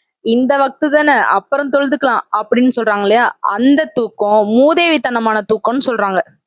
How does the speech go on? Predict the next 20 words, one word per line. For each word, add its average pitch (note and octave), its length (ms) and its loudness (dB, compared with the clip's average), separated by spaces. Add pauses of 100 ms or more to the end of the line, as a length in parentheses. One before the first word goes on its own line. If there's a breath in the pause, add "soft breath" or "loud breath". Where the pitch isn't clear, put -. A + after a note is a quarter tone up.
(200)
மூன்றாவது, A#3 760 0 (180)
சுபுகு C#4+ 380 0 (140)
தொழுகை C4 340 2
நேரத்தில் G#3 540 -2
தூங்குவது G#3+ 580 0 (360 loud breath)
இறைவன் D4 640 2
சாபத்தை B3+ 440 -2
பெற்றுத்தரும் A3 500 -4 (240)
தூக்கம்னு A3+ 440 -2
சொல்றாங்க. F#3+ 320 -2 (400 soft breath)
நான்காவது, G#3 840 0 (320)
சுபுகு E4 580 2 (180)
தொழுகை C4+ 360 4 (120)
தொழுதுட்டு A#3+ 500 0 (300)
பின்னாடி F4 560 2
தூங்குவது D4+ 640 2 (120)
தண்டனைக்குரிய C#4+ 800 0 (140)
தூக்கம்னு C#4+ 320 0 (100)
சொல்றாங்க. G3+ 360 -2 (460)
ஐந்தாவது, G#3+ 760 0